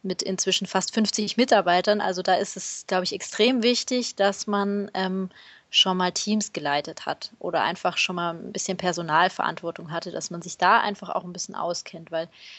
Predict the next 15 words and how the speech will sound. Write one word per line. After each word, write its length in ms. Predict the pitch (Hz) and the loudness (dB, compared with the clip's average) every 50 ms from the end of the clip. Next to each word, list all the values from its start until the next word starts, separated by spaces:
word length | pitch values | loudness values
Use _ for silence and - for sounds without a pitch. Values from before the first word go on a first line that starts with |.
| - _ | -16 _
es 100 | - 202 | -4 -2
ist 120 | 208 220 - | -2 0 2
genau 300 | 262 233 226 240 247 240 | 4 6 6 6 6 4
wie 60 | 247 | 2
du 120 | 233 226 | -2 -2
sagst, 400 | 202 - 190 185 196 220 - - | 2 4 6 6 6 6 2 -2
also 180 | - 185 180 190 | -6 -8 -8 -8
man 540 | 185 185 185 185 185 180 - 208 208 196 185 | -8 -8 -8 -8 -10 -12 -14 -14 -14 -14 -8
bedient 400 | - 208 196 - 208 214 233 - | -6 -6 -4 -2 -4 -4 -2 -2
eigentlich 520 | - - 190 196 196 196 196 190 - - - | -2 -2 -2 -2 -2 -4 -4 -6 -8 -10 -10
sehr 260 | - - 202 196 196 | -2 2 4 4 4
viele 380 | - - - - 220 220 220 190 | 4 0 -4 -6 -2 0 2 0
Jobs 480 | - - - - 190 190 - - - | 2 2 2 2 2 2 0 -4 -4
auf 200 | - 165 175 - | -2 -2 -2 0
einmal 640 | - - 180 190 208 220 233 233 233 233 240 247 | 2 2 4 4 2 2 2 4 6 6 6 4